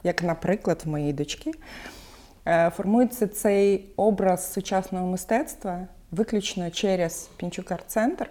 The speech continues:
Ну, верніше, вони перестали туди ходити. Але коли вони ходили, в них якби була така,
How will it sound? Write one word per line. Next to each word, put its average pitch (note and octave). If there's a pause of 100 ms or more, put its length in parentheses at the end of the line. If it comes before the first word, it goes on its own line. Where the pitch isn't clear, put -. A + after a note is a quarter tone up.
Ну, - (180)
верніше, F#3
вони F#3+
перестали F#3
туди D#3+
ходити. C#3+ (720)
Але E3+
коли F#3
вони F#3
ходили, A#3
в F3
них G#3 (160)
якби F3+
була F#3
така, F3